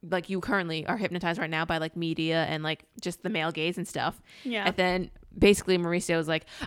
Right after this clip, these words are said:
Speaker 1: "I don't care if I'm brainwashed, I just want my friend back." And he throws, like, a full tantrum.
Speaker 2: Oh, yeah, he's so, like, annoyed about what Tony did and just this whole thing.
Speaker 1: And then Tony's also like, "But isn't he happy?" And then he also goes, "I don't care if he's happy.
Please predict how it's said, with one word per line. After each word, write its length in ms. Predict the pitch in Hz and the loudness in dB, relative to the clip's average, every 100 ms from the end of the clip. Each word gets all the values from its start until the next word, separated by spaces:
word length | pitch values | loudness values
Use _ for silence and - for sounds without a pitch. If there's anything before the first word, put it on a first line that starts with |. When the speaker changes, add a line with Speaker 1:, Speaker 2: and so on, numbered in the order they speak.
| 214 | 2
Speaker 1:
"I 80 | |
don't 160 | 262 170 | 2 2
care 160 | 226 220 | 0 0
if 80 | 180 | 2
I'm 160 | 196 | 0
brainwashed, 420 | 180 185 202 208 233 | 4 4 6 6 6
I 100 | 226 | 6
just 160 | 185 | 6
want 120 | 214 | 6
my 140 | 202 220 | 8 8
friend 280 | 233 240 208 | 8 6 8
back." 240 | 202 165 | 6 4
And 100 | 170 | 0
he 80 | 196 | 0
throws, 240 | 185 190 185 | 2 0 0
like, 120 | 165 | -2
a 80 | 151 | -6
full 400 | - - 190 175 | -6 10 10 10
tantrum. 540 | - 160 143 - - - _ | 6 -2 -2 -8 -12 -14 _
Speaker 2:
Oh, 240 | 277 190 | 8 8
yeah, 240 | 190 220 - | 6 2 2
he's 260 | 240 240 | 0 -2
so, 760 | - - 240 220 226 226 233 247 - _ _ _ | -6 -2 2 4 6 4 2 0 -6 _ _ _
like, 200 | 233 180 | -4 -2
annoyed 540 | - 214 202 208 196 202 | -2 0 2 2 0 -2
about 280 | 185 180 | -2 -2
what 120 | 175 - | -4 -6
Tony 320 | 208 196 190 | -4 -4 -4
did 220 | 190 185 | -2 -2
and 160 | 180 170 | -2 -4
just 220 | 247 - | -8 -10
this 160 | 208 - | -10 -8
whole 180 | 220 | -8
thing. 380 | 208 190 175 240 - | -8 -8 -6 -6 -2
Speaker 1:
And 140 | 196 - | -2 2
then 300 | 185 160 - | 0 0 -6
Tony's 280 | - 196 190 | 0 0 2
also 200 | 180 190 | 2 2
like, 140 | 180 | 0
"But 140 | - - | 2 2
isn't 220 | 190 196 | 2 2
he 140 | 220 | 0
happy?" 520 | 208 175 180 220 220 - - | 2 0 2 2 2 -2 -4
And 100 | - | -2
then 180 | 196 190 | 0 0
he 140 | 208 | 2
also 220 | 180 - | 2 2
goes, 160 | 185 180 | 0 2
"I 80 | - | 4
don't 140 | 233 233 | 4 4
care 180 | 240 240 | 4 4
if 60 | |
he's 160 | 226 185 | 4 2
happy. 440 | 180 165 170 175 | 2 2 0 0